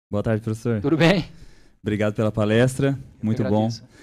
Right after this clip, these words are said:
Speaker 1: É, eu gostei muito, acho que o senhor colocou alguns pontos bem importantes que eu venho pensando há algum tempo também.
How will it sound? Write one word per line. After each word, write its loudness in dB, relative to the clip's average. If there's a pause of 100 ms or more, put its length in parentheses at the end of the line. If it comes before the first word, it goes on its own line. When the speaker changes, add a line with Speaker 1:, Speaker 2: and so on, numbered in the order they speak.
(280)
Speaker 1:
É, 4
eu 4
gostei 6
muito, 4
acho -2
que 4
o 4
senhor 0
colocou 2
alguns 2
pontos -2
bem 4
importantes 2 (400)
que 0
eu 4
venho 4
pensando 0
há 2
algum 0
tempo 0
também. 2